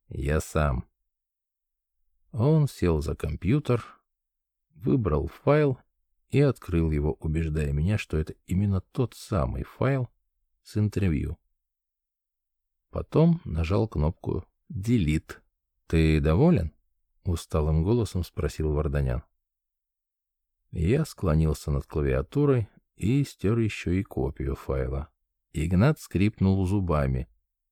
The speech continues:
и потухшим взглядом уставился в экран.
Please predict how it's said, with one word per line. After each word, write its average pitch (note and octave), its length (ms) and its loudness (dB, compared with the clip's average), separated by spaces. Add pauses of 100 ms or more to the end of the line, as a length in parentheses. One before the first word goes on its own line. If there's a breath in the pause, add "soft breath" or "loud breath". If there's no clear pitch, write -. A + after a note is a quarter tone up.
(500)
и D#3+ 320 4
потухшим E2 840 -2
взглядом D2+ 600 -2 (100)
уставился D2 720 -2
в D2 80 -2
экран. B1+ 340 -4